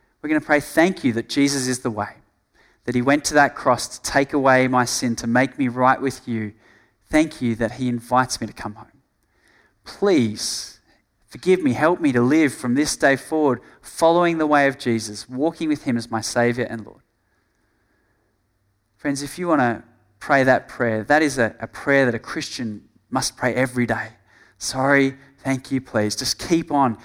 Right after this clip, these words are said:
coming back. But if, if, if this is the first time you'd wanna pray that prayer, then that's an opportunity for you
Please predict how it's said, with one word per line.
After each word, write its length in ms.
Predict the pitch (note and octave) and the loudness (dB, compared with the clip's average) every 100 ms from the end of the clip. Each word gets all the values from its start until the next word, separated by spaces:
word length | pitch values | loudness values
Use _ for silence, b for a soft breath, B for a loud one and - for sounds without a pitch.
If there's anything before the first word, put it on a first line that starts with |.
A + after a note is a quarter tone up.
| B - | B -2
coming 300 | C#3+ C#3+ B2+ | 0 2 0
back. 260 | G#2+ - | -2 -2
But 120 | F#3+ | -4
if, 240 | F3 E3+ - | -2 -6 -10
if, 240 | D#3 - _ _ | -14 -16 _ _
if 140 | - | -12
this 160 | G3+ G3+ | -6 -4
is 60 | D3+ | -2
the 80 | |
first 440 | - - D#3+ F3 - | -4 0 2 2 0
time 240 | - A#2+ | 0 0
you'd 120 | A#2 | 0
wanna 180 | A2+ G#2+ | -4 -8
pray 240 | - A2 G2+ | -6 -6 -4
that 200 | F#2+ - | -8 -12
prayer, 300 | G2+ F#2+ - b b b b b b | -14 -14 -18 b b b b b b
then 140 | C#3 | 0
that's 240 | D3+ F#3 F3+ | 2 2 2
an 60 | D#3 | 0
opportunity 540 | D3 - C3 A#2 A#2 | -2 -6 -4 -2 -4
for 180 | - C3 | -4 -8
you 460 | C3+ F3+ A#2 G#2+ | -4 -2 -2 -4